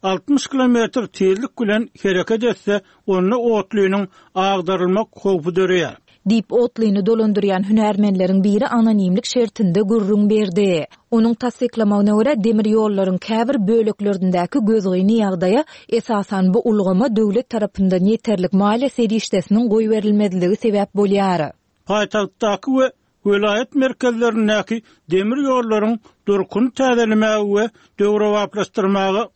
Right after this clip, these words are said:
Speaker 1: maýa goýulan bolsa-da, ýurduň çetki sebitlerinde Sowet döwründen bäri hiç hili ellenmedik demir ýollar bar. Emellarlar bu ýagdaýlary görmezlige salýarlar.
Speaker 2: Diýip hünärmen belledi. Galy berse de ol soňky on ýyldan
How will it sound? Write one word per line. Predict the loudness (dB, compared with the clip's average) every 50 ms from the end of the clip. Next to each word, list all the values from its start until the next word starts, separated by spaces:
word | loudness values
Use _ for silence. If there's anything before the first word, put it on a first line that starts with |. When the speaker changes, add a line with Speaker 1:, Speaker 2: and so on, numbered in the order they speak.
| -2 -2
Speaker 1:
maýa | 0 0 0 0 0 0 0
goýulan | 0 0 0 0 0 0 0
bolsa-da, | -2 -2 -2 -2 -2 0 -2 -2 -4 -6 -14 -20 _ _ -2
ýurduň | 0 2 2 0 0 0 -2 -2 -4 -6 -8 -6
çetki | -4 -4 -4 -4 -4 -6 -4
sebitlerinde | -2 0 0 0 -2 -2 -4 -2 -2 -2 0 0 0 0 0 0 -2 -4 _ _ -4
Sowet | -2 -2 0 -2 -4 -4 _ -2
döwründen | 0 0 2 2 2 2 2 2
bäri | 2 0 0 0 -2 -4 -6 -6 -2
hiç | 0 0 0 -2 -2 -4 -2
hili | 0 0 0 -2 -4 -6 _ _ _ _
ellenmedik | -2 -2 -2 -2 -2 -2 0 2 2 2 0 0 -4 -6 _ _ -2
demir | -2 0 0 0 0 0 0
ýollar | 0 0 0 -2 -2 -2 0
bar. | -2 -2 -4 -6 -12 _ _ _ _ _
Emellarlar | -2 0 2 2 0 0 0 0 0 0 -2 -2 -2 -4 -4 -2 -2
bu | 0
ýagdaýlary | 0 0 0 0 0 0 0 0 0 0 -2 -2 -4 -8 -4 -2
görmezlige | -2 0 0 0 0 0 0 0 0 0 -2 -2 -2
salýarlar. | -2 -2 0 0 -2 -2 -4 -4 -8 -8 -10 _ -20 -20 _ _ 0
Speaker 2:
Diýip | 0 0 0 -2 -4 -2
hünärmen | -2 0 0 0 -2 -2 0 0 2 2 2 2
belledi. | 0 0 0 0 0 0 0 0 0 -2 -2 -4 -10 -16 -20 -10 -6
Galy | -4 -2 0 0 0 0
berse | -2 -2 -2 -2 0
de | 0 0
ol | 0 0 -2 -2
soňky | -2 -2 -2 -2 0 0 -2 -2 -2
on | 0 0 0 2 2
ýyldan | 2 2 0 0 0 -2